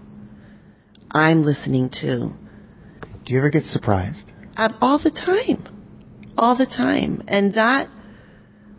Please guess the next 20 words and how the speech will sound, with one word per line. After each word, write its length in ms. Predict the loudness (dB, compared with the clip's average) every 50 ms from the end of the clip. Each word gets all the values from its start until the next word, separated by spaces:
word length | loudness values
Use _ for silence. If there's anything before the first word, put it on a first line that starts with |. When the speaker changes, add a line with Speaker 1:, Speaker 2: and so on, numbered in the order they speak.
| -10
Speaker 1:
that 340 | -4 0 2 2 2 0 -2 -6 -14 -20 -20 -20 -20 -20 -20 -20 -20 -20 -20 -20 -20 -20 -20 _ _ _ _ _ _ _ _ _ _ -20 -10 -6
was 540 | -2 0 2 2 2 2 0 -2 -4 -8 -14 -16 -18 -10 -2
an, 500 | 0 2 2 4 2 2 0 -2 -4 -6 -10 -18 -20 -20 -20 -20 -8 -4
a 200 | 0 0 0 0
gift 580 | -2 -4 -4 -2 0 0 2 2 0 -2 -4 -6 -4
and 200 | 0 0 2 2
an 160 | 2 2 2
instruction 920 | 2 0 0 -2 -4 -2 -2 -2 -2 -2 -6 -4 -2 0 2 2 2 2
that 180 | 0 0 0 0
was 200 | 0 -2 -2 -2
given 320 | -2 -2 0 2 0 0 0
to 140 | -2 -2
me 220 | 0 0 0 0 0
by 340 | 0 0 0 2 0 0 0
Laura 360 | 0 2 2 2 2 0 -2
Sims. 500 | -4 -6 -6 -4 -4 -2 -4 -4 -6 -6 -2
So 200 | 0 0 0 0
Laura 340 | 0 0 0 2 0 0
Sims 340 | -2 -2 -2 0 0 0 -2
was, 300 | -4 -6 -6 -8 -12 -16